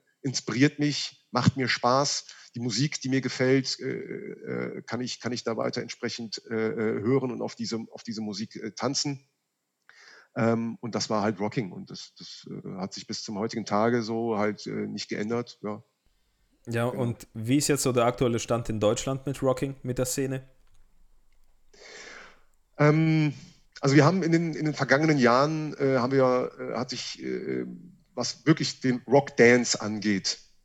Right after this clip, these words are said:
Speaker 1: äh, hat sich, äh, äh, einiges getan, wenn ich sage wir. Was, was meine ich eigentlich mit wir? Mit wir meine ich, äh, vor allem auch, ähm, ähm, die, äh,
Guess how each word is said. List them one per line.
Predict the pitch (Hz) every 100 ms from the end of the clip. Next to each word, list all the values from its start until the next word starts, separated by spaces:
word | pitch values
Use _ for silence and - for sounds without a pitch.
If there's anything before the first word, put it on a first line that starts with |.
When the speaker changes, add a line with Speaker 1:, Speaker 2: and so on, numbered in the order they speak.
| _ _ _ _ _ -
Speaker 1:
äh, | 104
hat | 127 131
sich, | 110 - -
äh, |
äh, | 127 120 120 123 123 - - -
einiges | 110 139 143 -
getan, | 127 120 139
wenn | 127
ich | 123
sage | 117 113 110 98
wir. | 110 151 156 117
Was, | 104 -
was | 107 -
meine | 104 131
ich | 110
eigentlich | 120 101
mit | 98
wir? | 117 131
Mit | 117 - - - - -
wir | 104 131
meine | 127 123 131
ich, | 135 - 120
äh, | 120
vor | 107
allem | 110 120
auch, | 117 - - 131
ähm, | 113 113 113 107 - - - - _
ähm, | 110 107 107 104 104 107 107 - - _ - - 143
die, | 113 113 110
äh, | 98 104 101 101